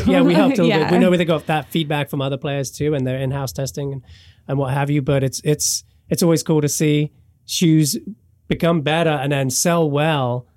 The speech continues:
Speaker 1: you know, and, and know that, you know, you've helped a little bit and been a,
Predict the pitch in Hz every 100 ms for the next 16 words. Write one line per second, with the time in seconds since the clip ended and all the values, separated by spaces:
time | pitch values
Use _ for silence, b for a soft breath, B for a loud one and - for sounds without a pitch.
0 | _ - 143 135 127 123 131 127 127 -
1 | 143 143 147 151 143 127 - 139 131 131
2 | 165 147 147 147 139 127 139 135 131 127
3 | _ _ 170 165